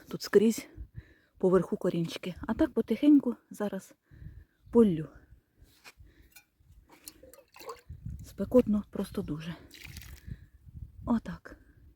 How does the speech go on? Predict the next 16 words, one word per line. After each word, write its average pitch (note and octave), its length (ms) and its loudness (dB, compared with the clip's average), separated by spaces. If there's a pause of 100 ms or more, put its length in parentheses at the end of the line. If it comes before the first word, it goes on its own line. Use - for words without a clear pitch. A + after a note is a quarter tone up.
(800)
Воно F#3 260 0
буде F3 240 -4
втавати, B3+ 640 0
всі - 140 -6
кущики - 500 -6
проллю. G#3+ 400 4 (1160)
І C4+ 160 8
корінчики G3 560 0
вже F3 140 -2
трошки F#3+ 380 -2
розповзлися. B3 720 2 (920)
І D#4+ 80 -4
по G3+ 100 0
всьому G3+ 320 4
периметру G3 540 2
будуть F#3+ 420 -6